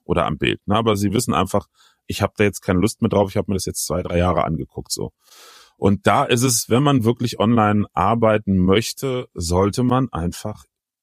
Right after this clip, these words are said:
ein Mindest-, äh, Kontingent an Technik investieren. Ich vergleiche es immer damit, ich sehe ganz häufig bei LinkedIn, ich kenn's auch von vielen befreundeten Trainern, dass natürlich viele Trainer und Coaches immer wieder Fortbildungen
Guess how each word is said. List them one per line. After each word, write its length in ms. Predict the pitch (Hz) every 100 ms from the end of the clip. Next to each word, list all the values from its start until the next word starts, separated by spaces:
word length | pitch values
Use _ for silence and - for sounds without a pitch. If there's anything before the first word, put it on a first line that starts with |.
| _
ein 460 | 95 95 - 92 95
Mindest-, 720 | 110 160 147 - - - -
äh, 480 | 113 107 - 110 110 -
Kontingent 760 | 98 110 - 110 92 82 113
an 140 | - 104
Technik 380 | 104 90 101 -
investieren. 560 | 110 107 - 131 -
Ich 100 | -
vergleiche 300 | 127 110 110
es 100 | 127
immer 160 | 131 110
damit, 320 | 95 127 120
ich 160 | 85 -
sehe 240 | 98 107
ganz 220 | 113 110
häufig 260 | 113 113 -
bei 140 | 95
LinkedIn, 340 | 90 123 110 87
ich 80 |
kenn's 220 | - 80 73
auch 100 | -
von 220 | 76 67
vielen 240 | - 85
befreundeten 440 | 82 - 104 104 113
Trainern, 380 | 110 113 113 - _ - - _ -
dass 180 | 98
natürlich 300 | 110 - 113
viele 220 | - 135 123
Trainer 360 | - 107 127
und 80 | 98
Coaches 580 | - 104 - 139 123 - - - - _ _ _
immer 360 | 117 139 139 117
wieder 500 | 131 131 123 123 -
Fortbildungen 920 | - - 117 - 123 117 107 107 104